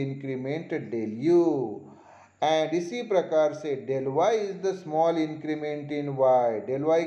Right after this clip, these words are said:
क्या होगी? Small increment in y, यानी वाई में आने वाली छोटी सी increment del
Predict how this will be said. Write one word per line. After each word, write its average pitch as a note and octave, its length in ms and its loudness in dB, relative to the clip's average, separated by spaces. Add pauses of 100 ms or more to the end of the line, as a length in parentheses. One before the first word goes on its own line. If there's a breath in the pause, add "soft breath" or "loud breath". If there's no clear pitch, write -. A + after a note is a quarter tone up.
क्या F3 160 2
होगी? F#3 380 -4 (120)
Small C#3+ 380 0
increment C#3 720 -6
in D#3 260 -2
y, A#2+ 220 4 (420 loud breath)
यानी B2+ 160 0
वाई D#3 300 4
में A3 140 -4
आने E3+ 280 -6
वाली D#3 280 -4
छोटी C#3 420 -8
सी C3+ 180 -10
increment B2+ 640 -6
del G#2 220 -2